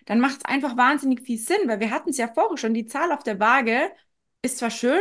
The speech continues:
und nice to have, wenn das nach unten geht, aber sie sagt halt nichts über dich, über deine Gesundheit, wie es dir geht, ob du mental gut aufgestellt bist, ob du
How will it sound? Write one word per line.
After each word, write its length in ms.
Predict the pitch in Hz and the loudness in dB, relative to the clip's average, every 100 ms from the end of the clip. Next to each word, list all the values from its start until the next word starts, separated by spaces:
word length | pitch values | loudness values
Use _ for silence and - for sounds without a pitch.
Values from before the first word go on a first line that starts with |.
| 427 | 2
und 60 | 262 | 0
nice 240 | 233 262 | 0 0
to 120 | - | 0
have, 280 | 214 254 392 | 2 2 4
wenn 100 | 240 | 0
das 100 | 233 | -2
nach 120 | 214 | -2
unten 280 | 214 311 285 | -4 -4 -4
geht, 320 | 247 269 311 - - - | -4 -4 -4 -8 -20 -8
aber 160 | - 247 | -4 -2
sie 100 | 233 | -2
sagt 360 | 220 254 262 240 | 2 2 2 -2
halt 160 | 220 | -2
nichts 300 | 254 320 - | -2 -2 -6
über 160 | 240 247 | -8 -6
dich, 240 | 262 302 | -2 -2
über 140 | 226 208 | -2 -2
deine 200 | 202 208 | 0 -2
Gesundheit, 640 | 220 - 320 302 277 254 | -2 -4 -4 -2 0 0
wie 60 | 226 | -2
es 120 | 220 | -4
dir 120 | 226 | -4
geht, 360 | 220 277 277 - | -4 -2 -2 -2
ob 140 | - | -6
du 220 | - 226 226 - - - | -2 -2 -2 -8 -10 0
mental 440 | 233 226 233 226 | 2 2 2 2
gut 180 | 247 330 | 2 2
aufgestellt 640 | 269 262 247 - 240 240 | 2 2 -2 -2 -2 0
bist, 260 | 247 240 - | 0 0 0
ob 200 | 220 - | -4 -4
du 280 | 226 226 226 | -2 2 2